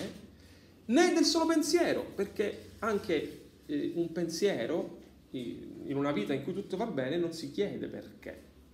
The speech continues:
Quindi né il solo dolore senza consapevolezza, né la sola consapevolezza senza dolore sono in grado di far scoccare la scintilla della filosofia.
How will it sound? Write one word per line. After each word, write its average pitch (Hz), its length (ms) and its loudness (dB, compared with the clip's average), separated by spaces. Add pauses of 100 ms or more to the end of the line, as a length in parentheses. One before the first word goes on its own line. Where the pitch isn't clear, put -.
(640)
Quindi 139 180 0
né 196 60 4
il 226 80 2
solo 175 260 2
dolore 170 400 2
senza 151 400 -4 (220)
consapevolezza, 120 840 -4 (540)
né 170 120 4
la 214 100 4
sola 175 220 4
consapevolezza 156 800 0
senza 143 300 -6
dolore 208 500 2
sono 170 220 0
in 180 100 0
grado 160 360 0
di 151 100 0
far 147 280 -4 (100)
scoccare - 680 0
la 135 80 0
scintilla 139 420 -2
della 117 180 -4
filosofia. - 520 -10